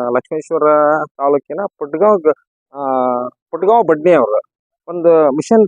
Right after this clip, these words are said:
ತಾವೇ ತ-, ತಯಾರು ಮಾಡ್ಕೊಂಡ್ರ. ಆ, ಇದು ಯಾವ ಥರ ಮಿಷನ್ ಅಪ್ಪ ಅಂತಂದ್ರೆ ನೋಡ್ರಿ, ಎರಡು ವೀಲ್, ಎರಡು ವೀಲ್. ಆಮೇಲೆ ಒಂದು ಇದನ್ನ ಪೆಟ್ರೋಲಿಂದ ಬಳಸ್ಕೋಬೋದು, ಇದನ್ನ, ಆ, ಡೀಸೆಲಿಂದ ಬಳಸ್ಕೋಬೋದು.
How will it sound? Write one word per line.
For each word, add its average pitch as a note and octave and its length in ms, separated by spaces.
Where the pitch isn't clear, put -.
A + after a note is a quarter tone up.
ತಾವೇ F3 280
ತ-, D#3 280
ತಯಾರು D#3 220
ಮಾಡ್ಕೊಂಡ್ರ. B2+ 440
ಆ, D#3 80
ಇದು D#3 260
ಯಾವ D#3+ 220
ಥರ G3 220
ಮಿಷನ್ E3 300
ಅಪ್ಪ D3 160
ಅಂತಂದ್ರೆ D#3 520
ನೋಡ್ರಿ, C3+ 280
ಎರಡು D#3 240
ವೀಲ್, D4+ 320
ಎರಡು E3 200
ವೀಲ್. D#3 240
ಆಮೇಲೆ F#3 260
ಒಂದು D#3+ 240
ಇದನ್ನ F#3+ 220
ಪೆಟ್ರೋಲಿಂದ G#3 540
ಬಳಸ್ಕೋಬೋದು, F#3 560
ಇದನ್ನ, E3 240
ಆ, C#3+ 60
ಡೀಸೆಲಿಂದ D#3+ 540
ಬಳಸ್ಕೋಬೋದು. C#3 480